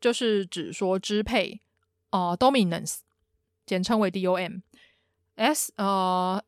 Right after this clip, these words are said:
S 呢，被称为臣服，呃，submi-，呃，submission，简称为S U B。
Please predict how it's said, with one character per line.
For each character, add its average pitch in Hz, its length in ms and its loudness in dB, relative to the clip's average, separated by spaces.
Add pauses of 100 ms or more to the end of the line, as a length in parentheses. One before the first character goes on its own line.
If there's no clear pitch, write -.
S 233 320 0
呢， 190 320 -2 (960)
被 247 160 6
称 220 320 2
为 165 240 0
臣 175 320 -6
服， 208 380 -6 (880)
呃， 175 340 -4
submi-， 202 500 0
呃， 180 200 2
submission， 202 720 2 (460)
简 185 180 0
称 226 240 0
为 190 80 2
S 185 240 -4
U 185 160 -2
B。 180 300 -12